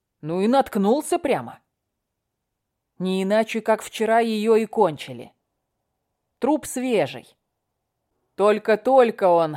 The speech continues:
собачий сын, видно, пировать там начал. Ну и спугнули, может быть. Ко мне по овце с такими приметами никто пока с заявлением не обращался. Но все равно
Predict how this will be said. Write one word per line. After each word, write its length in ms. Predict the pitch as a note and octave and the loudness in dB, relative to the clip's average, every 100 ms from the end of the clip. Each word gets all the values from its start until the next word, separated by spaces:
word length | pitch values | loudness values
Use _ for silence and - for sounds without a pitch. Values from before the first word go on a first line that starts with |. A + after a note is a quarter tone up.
| - | -12
собачий 640 | - G3 F3+ G3+ F#3+ G3+ F#3 | -4 -2 2 2 2 -2 -8
сын, 360 | - A3 G#3 | -4 -4 -2
видно, 360 | F3+ G3 F#3 F#3 | -4 -4 -2 -4
пировать 680 | G3 F#3+ F#3 G#3 A3+ G#3 - | 0 2 4 4 4 2 -2
там 180 | F3 E3+ | -2 0
начал. 560 | F3 D3 C3+ B2+ B2 _ _ _ _ _ _ _ _ _ _ _ | 0 -2 -4 -12 -14 _ _ _ _ _ _ _ _ _ _ _
Ну 260 | D#3+ G3+ C4+ | -6 -2 0
и 120 | B3+ | -2
спугнули, 680 | - E4+ A#3 G#3 C4 D#4 E3 | -2 -2 0 2 2 2 0
может 320 | D3 C#3 C#3 | -2 -8 -10
быть. 320 | C3 - - _ _ _ _ _ _ _ _ _ _ _ _ _ _ _ _ | -14 -16 -20 _ _ _ _ _ _ _ _ _ _ _ _ _ _ _ _
Ко 160 | D#3+ | -6
мне 360 | C#3+ D3+ F3 A3 | -6 -6 -4 -4
по 240 | A3 F#3 | 0 0
овце 400 | F3 - - A3 | 0 -2 -4 -4
с 100 | A3 | -2
такими 440 | - F3 - G#3+ F#3+ | -4 -6 -4 -4 -4
приметами 800 | - F3+ F#3+ C4+ C4 D#3 C#3 - _ _ _ _ - | -4 -4 -2 -2 -2 -6 -8 -14 _ _ _ _ -14
никто 480 | E3 D#3 - G3 G#3+ | -12 -12 -6 -2 0
пока 420 | F#3+ E3 F#3+ G#3 | 0 0 2 0
с 40 | E3 | 0
заявлением 840 | D#3 F3 D#3 E3 A3 G#3 G3+ F#3 | -4 -4 -2 -2 -2 -2 -4 -4
не 140 | F3+ | -4
обращался. 880 | F#3+ F#3 F#3+ F#3 D3 B2 A#2+ - F2+ _ _ _ _ _ _ _ _ _ _ _ _ | -2 0 0 -2 -8 -10 -12 -18 -18 _ _ _ _ _ _ _ _ _ _ _ _
Но 160 | E3 F#3 | -6 -6
все 200 | - C#4 | 0 4
равно 460 | C#4 A3+ G3+ G3 | 4 4 0 0